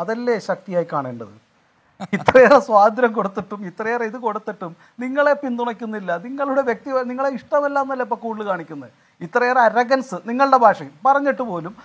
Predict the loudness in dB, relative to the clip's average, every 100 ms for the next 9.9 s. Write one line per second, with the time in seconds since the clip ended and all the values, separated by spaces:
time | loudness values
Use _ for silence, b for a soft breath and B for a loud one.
0 | B 4 4 2 0 2 0 0 -2 -2
1 | 0 -2 -2 0 0 0 -4 -6 B 4
2 | 4 4 -4 -4 -4 -6 -12 -12 -12 -6
3 | -4 -4 -2 0 0 2 0 0 -8 -6
4 | -6 -2 0 0 -2 -4 -4 -4 -6 -6
5 | -6 -6 b b -8 -6 0 2 2 0
6 | -2 -2 -2 -4 -6 -4 -6 -6 -4 0
7 | 0 -2 -6 -8 -10 -8 -10 -6 -6 -6
8 | -10 -10 -10 -10 -8 -6 -6 -6 -6 -8
9 | -12 -14 _ b b b b -10